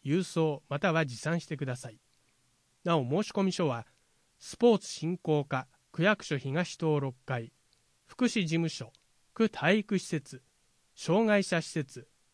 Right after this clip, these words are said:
障害者福祉会館、障害者交流館で配布。問い合わせも同課へ。なお、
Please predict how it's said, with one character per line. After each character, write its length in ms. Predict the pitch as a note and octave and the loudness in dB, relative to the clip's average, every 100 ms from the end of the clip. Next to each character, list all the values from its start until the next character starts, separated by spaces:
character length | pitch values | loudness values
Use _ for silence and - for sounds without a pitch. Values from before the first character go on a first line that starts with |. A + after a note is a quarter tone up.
| _ _ - | _ _ -6
障 260 | - G#3+ | 2 4
害 180 | A#3 G#3 | 4 2
者 180 | - B2 | 0 -4
福 160 | - | 0
祉 160 | G#3 - | -2 0
会 200 | F#3 D#3+ | 0 0
館、 280 | - A2 A2 _ _ _ _ _ _ | -2 -12 -14 _ _ _ _ _ _
障 260 | - G#3+ A#3 | 2 4 6
害 160 | A3 | 4
者 160 | E3+ C#3 | 2 0
交 160 | F3+ A3 | 4 4
流 160 | A3+ | 4
館 220 | G#3 E3+ E3 | 2 0 0
で 220 | G3 - | 0 -4
配 220 | - A#2 | -10 -10
布。 260 | G#2 - B2 _ _ _ _ _ _ _ _ _ _ _ _ _ _ _ - | -10 -16 -20 _ _ _ _ _ _ _ _ _ _ _ _ _ _ _ 0
問 180 | G3+ | 4
い 40 | B3 | 4
合 20 | |
わ 120 | A3 | 4
せ 120 | G3+ F#3+ | 2 2
も 240 | F#3 E3+ _ - | 2 0 _ -4
同 280 | F3+ G3+ C3 | 2 2 2
課 200 | - A#2+ | -4 -10
へ。 140 | G2+ _ _ _ _ _ _ _ _ _ _ _ _ _ _ _ - | -10 _ _ _ _ _ _ _ _ _ _ _ _ _ _ _ 2
な 180 | F3 | 4
お、 160 | D3+ C3 | 4 0